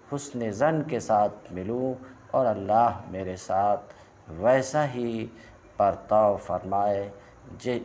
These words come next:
جو گمان لے کر میں اس کے ساتھ ملوں۔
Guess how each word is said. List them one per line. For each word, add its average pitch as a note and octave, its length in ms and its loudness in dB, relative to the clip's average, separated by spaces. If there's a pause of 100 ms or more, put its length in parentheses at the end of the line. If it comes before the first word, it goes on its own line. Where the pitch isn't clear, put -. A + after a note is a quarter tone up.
جو A#2+ 240 -4 (100)
گمان B2+ 440 2
لے G2 260 -2
کر G2 220 0 (400)
میں A#2+ 160 -2
اس F#2+ 180 -6
کے - 160 -8
ساتھ F#2 420 0 (500)
ملوں۔ D#2 460 -4